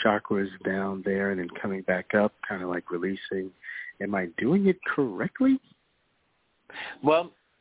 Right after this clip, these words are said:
Speaker 2: the truth is, is, um, when you do channeling, you ground deeper than you ground to your ground. There, as far as chakras,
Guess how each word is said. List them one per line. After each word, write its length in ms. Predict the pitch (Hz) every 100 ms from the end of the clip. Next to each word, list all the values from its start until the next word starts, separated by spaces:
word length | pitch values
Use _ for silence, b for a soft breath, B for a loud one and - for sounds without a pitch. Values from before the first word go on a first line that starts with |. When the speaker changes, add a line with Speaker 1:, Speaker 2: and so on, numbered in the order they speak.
| _ _
Speaker 2:
the 120 | -
truth 400 | - 156 156 175
is, 160 | 165 156
is, 200 | 147 127 - - 123
um, 520 | 120 120 117 113 - - - _ -
when 480 | 104 123 135 147 - - _ - _ _ _ _ _ 107
you 340 | 117 127 123 - - -
do 180 | 139 139
channeling, 880 | - 151 151 147 123 110 107 104 104
you 180 | 123
ground 480 | 104 123 131 127 123
deeper 380 | 120 113 113 110
than 260 | 107 107 107
you 100 | 101
ground 440 | 113 110 107 104 - - -
to 100 | 113
your 140 | 107
ground. 360 | 98 110 104 - -
There, 340 | 117 135 135 - - - _ _ _ _ _
as 120 | 107 110 -
far 240 | 147 165
as 80 | 160 -
chakras, 440 | 135 120 104 92